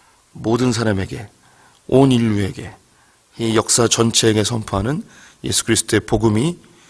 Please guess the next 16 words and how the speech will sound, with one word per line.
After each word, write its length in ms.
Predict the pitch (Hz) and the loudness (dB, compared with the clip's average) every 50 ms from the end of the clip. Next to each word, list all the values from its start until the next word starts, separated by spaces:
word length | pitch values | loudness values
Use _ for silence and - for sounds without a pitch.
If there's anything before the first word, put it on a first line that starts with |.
| - _ - | -20 _ -18
바로 160 | - 110 87 | -10 -6 -4
이 120 | 92 95 92 | -2 -2 0
성경의 460 | - - 123 120 117 120 113 110 101 | -2 -2 -2 -4 -4 -2 -2 -2 -4
메시지임을 760 | 95 95 90 - - 101 90 92 90 92 104 135 165 175 - _ _ _ _ _ _ - | -4 -6 -6 -6 -6 -6 -6 -8 -8 -6 -6 -8 -8 -10 -12 _ _ _ _ _ _ -16
오늘 120 | - 101 | -12 -8
이 40 | 98 | -6
새벽에 360 | - - 104 98 95 90 95 | -6 -6 -6 -6 -8 -8 -8
다시 280 | - - 92 - - 92 | -10 -10 -8 -8 -8 -8
한번 340 | 101 95 92 104 120 143 - - _ _ _ _ _ _ _ _ _ | -8 -8 -6 -6 -6 -6 -8 -12 _ _ _ _ _ _ _ _ _
우리가 480 | - 110 - - 90 87 90 98 110 110 _ _ _ _ _ _ _ _ _ - | -18 -16 -12 -10 -10 -10 -10 -12 -14 -18 _ _ _ _ _ _ _ _ _ -14
가슴에 440 | - 101 - - 101 92 92 92 92 | -8 -6 -4 -4 -4 -4 -6 -4 -4
새깁니다. 600 | - - 123 - 113 98 90 90 - - - - _ _ _ _ _ - - - _ _ _ _ _ | -4 -4 -4 -6 -10 -10 -10 -12 -16 -18 -20 -20 _ _ _ _ _ -20 -20 -20 _ _ _ _ _
하나님, 320 | - 104 92 87 90 90 | -10 -8 -6 -4 -4 -4
소풍교회가 640 | 87 - - - - 117 104 - 110 101 95 98 92 | -6 -6 -8 -8 -8 -8 -6 -4 -4 -2 -2 -2 -4
복음만 500 | - - 107 110 110 107 110 113 110 107 | -4 -4 -2 0 0 0 0 0 0 0
증거되는 560 | - - 107 101 104 98 104 101 101 98 98 | 0 -2 0 0 0 0 0 0 0 -2 -4